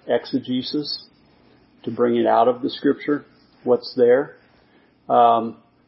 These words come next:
hermeneutic is a little bit different in that it's actually more based in the mythology of, uh, Greeks and Rome. Hermes was the god of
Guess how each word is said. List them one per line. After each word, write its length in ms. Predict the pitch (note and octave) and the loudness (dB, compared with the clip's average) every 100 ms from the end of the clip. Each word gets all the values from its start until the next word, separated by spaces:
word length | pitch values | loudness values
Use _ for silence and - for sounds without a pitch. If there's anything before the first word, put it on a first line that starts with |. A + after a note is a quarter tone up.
| _ _ _ | _ _ _
hermeneutic 720 | - D#3 E3+ D3 C#3 C#3 C3+ C3+ | 0 4 6 6 6 4 2 0
is 120 | A#2+ | -2
a 60 | |
little 240 | C3 D3 C#3+ | 0 2 2
bit 280 | C#3 C#3+ B2 | 0 -2 0
different 480 | C#3 - B2 A#2 | 0 0 -4 -4
in 200 | C#3 B2 | -2 2
that 380 | A#2+ A#2+ A#2+ B2 - - | 2 4 2 -2 -10 -8
it's 240 | B2+ - | -6 2
actually 800 | C#3 C3+ - C#3 B2+ A#2+ A#2 A2+ | 2 2 -2 -4 -2 -2 -2 -6
more 300 | A#2 B2+ C3 | -2 2 0
based 560 | A2 B2 B2 - - D#3+ | 4 2 2 -4 -10 -8
in 500 | B2+ A#2+ A#2 A2 G#2+ | -4 -2 -2 -4 -6
the 280 | A#2 A2+ A2 | -6 -4 -2
mythology 1120 | A2+ A2+ - A#2+ B2+ B2 A2+ - G#2+ A2 A2 | 0 0 4 4 6 4 2 -6 -10 -8 -6
of, 340 | B2 A2 A2 A2 _ _ _ _ - | -4 -2 -4 -8 _ _ _ _ -2
uh, 480 | A#2 A2 A2 A2 - - E3 | 2 4 2 0 -4 -8 -8
Greeks 540 | C3 C3 C3 - - - | -2 0 -2 -6 -12 -8
and 300 | C3+ A2+ A#2 | -2 0 2
Rome. 580 | C3 C#3+ A#2 A#2 A2+ - _ - | 4 4 2 0 -4 -12 _ -4
Hermes 840 | D3 D3+ D3 C3 B2 B2 A#2+ - - | 2 4 4 2 0 -4 -8 -12 -8
was 420 | C3 A#2+ A#2+ A2 - | -2 0 0 -6 -8
the 340 | A#2 A2+ A2 _ _ _ - | -6 -6 -8 _ _ _ -2
god 420 | A#2+ A#2 A#2 A#2 C3 | 4 6 4 2 -2
of 380 | C#3 A#2+ A2+ A2 | -2 0 0 -2